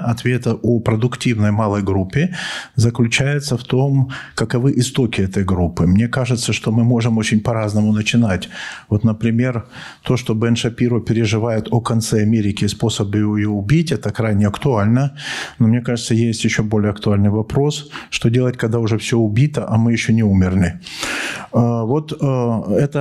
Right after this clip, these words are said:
э, интересный вопрос, что делать после смерти. Мне кажется, что действительно есть два, как бы, нарратива. Людей в ужасе, стоящих перед тем, что они приближаются к некому концу, и это,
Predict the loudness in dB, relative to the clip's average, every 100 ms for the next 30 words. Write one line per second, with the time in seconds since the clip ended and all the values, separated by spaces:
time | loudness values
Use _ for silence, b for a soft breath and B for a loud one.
0 | -2 0 0 0 0 2 2 2 2 0
1 | 0 0 0 0 -2 -2 -2 0 0 0
2 | -2 -2 -2 2 2 2 0 0 2 2
3 | 2 0 -2 -2 -2 -4 -2 -2 0 -2
4 | -4 B B B -2 2 0 2 2 0
5 | 0 -2 -2 -2 -2 -2 2 2 2 -2
6 | 0 0 2 -2 -6 -16 B B B 0
7 | 0 2 2 2 2 4 4 0 0 0
8 | 0 0 0 0 0 -2 0 0 0 0
9 | 2 2 2 2 0 0 0 -2 -2 -2
10 | 2 2 2 0 2 0 0 0 0 2
11 | 0 0 0 0 -2